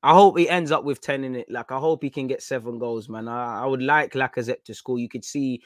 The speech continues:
and this ain't the first time at Arsenal, you know. There's been a couple times Lacazette's gone on a goal drought, and you can see what it means to the players, you know. He's clearly,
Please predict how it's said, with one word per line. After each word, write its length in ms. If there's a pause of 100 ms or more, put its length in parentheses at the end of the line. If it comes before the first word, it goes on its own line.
(160)
and 120
this 120
ain't 140
the 100
first 320
time 220
at 80
Arsenal, 480
you 140
know. 140
There's 180
been 140
a 40
couple 320
times 300
Lacazette's 460
gone 180
on 100
a 60
goal 260
drought, 320
and 80
you 60
can 120
see 200
what 160
it 100
means 280
to 100
the 100
players, 400
you 80
know. 80
He's 160
clearly, 340